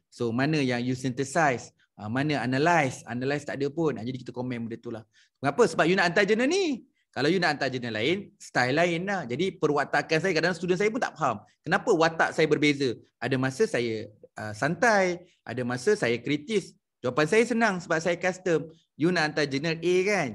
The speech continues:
Style jurnal A macam ni. Kalau jurnal B macam tu. Ah, jadi dia tak sama. Ah, bukanlah kena pukul rata. Sebab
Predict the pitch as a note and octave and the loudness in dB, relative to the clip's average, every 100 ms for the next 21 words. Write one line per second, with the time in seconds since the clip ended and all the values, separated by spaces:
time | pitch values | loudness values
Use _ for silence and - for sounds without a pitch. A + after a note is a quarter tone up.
0 | - - B2 A#2 A#2+ B2+ G3 D#3+ D#3+ G3 | -8 -4 -2 -2 -4 -2 -2 -2 -4 -4
1 | F#3 D#3+ E3 G2+ A2+ A#2+ A#2+ B2 E3 G3+ | -4 -6 -8 -8 -6 -4 -4 -6 -6 -4
2 | C3+ D3 F3 G#3 F3+ C#3+ G#2 G#2 B2+ D3 | -4 -6 -4 -2 -2 -2 -6 -8 -4 -6
3 | D3 _ _ _ D3 C#3+ C3 C#3+ C3+ G#2+ | -6 _ _ _ 0 0 2 2 2 -2
4 | - G#2+ A#2+ C#3+ E3 D3+ D3+ D3+ D#3 D3+ | -6 -8 -4 2 4 4 0 -2 0 0
5 | D#3 E3+ G3+ G3+ C#3+ | 0 0 0 0 -4